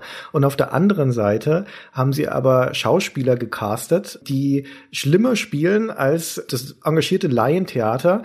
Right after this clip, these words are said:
die so Typen darstellen, die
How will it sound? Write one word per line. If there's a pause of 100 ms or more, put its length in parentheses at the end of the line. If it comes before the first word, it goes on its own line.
(280)
die
so
Typen
darstellen,
die